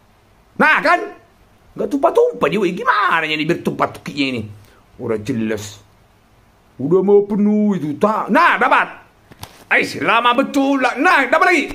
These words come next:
Ah, entah kapan lah tumpah itu, no. Nah, dapat ya kan? Udah bilang. Eh, kasih kol, kol, kol. Si, <coughs> si jengkol, Wak. Si jengkol. Oh, tutup mukanya. Oh, si jengkol itu. Nah,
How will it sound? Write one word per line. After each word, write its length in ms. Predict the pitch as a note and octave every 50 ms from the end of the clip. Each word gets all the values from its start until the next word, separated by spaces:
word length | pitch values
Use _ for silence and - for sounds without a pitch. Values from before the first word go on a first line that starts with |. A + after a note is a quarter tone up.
| - - - - - - - - -
Ah, 1040 | - E3+ E3+ E3 D3 C#3 D3+ E3+ E3+ D#3+ E3+ F3 D#3 D3 E3 F3 D#3 D#3+ E3 - - - - - _ _ _ - - - - C3+
entah 240 | D3 C#3+ G3+ G#3
kapan 560 | G3+ A3+ A#3 A3+ G#3+ G#3+ A3+ G#3+ G#3 G#3 G#3 F#3+
lah 160 | F#3 F3 E3
tumpah 340 | E3+ F#3 E3 - - C3 B2+ C3
itu, 160 | B2 A#2 C3
no. 160 | B2+ A#2 G#2 G2+ - - - - _ _ _ _ _ - _ _ _ _ _ _ _ - - _ _ _ _
Nah, 220 | - A#3+ D#4 E4 F4
dapat 220 | F4+ F4 E4+ E4 D#4+
ya 80 | D#4+
kan? 140 | E4+ F4 F4+ F4
Udah 180 | F4+ F4 F4
bilang. 500 | F4+ F#4 F#4 F#4 F4+ E4+ D#4+ D#4 D4+ D4 B3 G#3 G#3 - - - - - - - -
Eh, 340 | D4 C4+ C4+ C4+ C#4 C4+ B3 A3+
kasih 240 | C#4+ D4 C#4+ C#4
kol, 160 | D4+ D4+ C#4+ C#4
kol, 200 | D4 D4+ C#4+ C4
kol. 240 | B3+ D#4+ E4 D4+ G#3 D3+ A2+ G#2+ - - - - _ _ _ - - - - - - - _ - _ - - _ _ _ -
Si, 100 | - - - - C#3+ - - - F3+ A3+
<coughs> 360 | C#4+ - - - C4 G#3 -
si 80 | C#3+ C3+
jengkol, 380 | C3+ F3 F#3 F3+ E3+ D#3+ C#3+ D3+
Wak. 140 | E3 - - - - _ _ _ _ _ _ _ -
Si 100 | - C3+
jengkol. 140 | D3 C#3+ D#3
Oh, 220 | F3 F3+ F#3 D3+ G2+ G#2 - - _ _ _ _
tutup 160 | - A#2+ C#3+ D#3+
mukanya. 240 | E3+ E3+ D#3+ D#3 D3
Oh, 300 | D3+ E3+ E3+ F3 E3+ E3+
si 140 | D3 B2 C3
jengkol 400 | C3 F3 E3+ E3 E3 D3+ D#3 C#3+
itu. 80 | C#3 C#3+
Nah, 500 | E3 F#3 G#3 A3+ A#3 A#3+ A#3 A3+ A3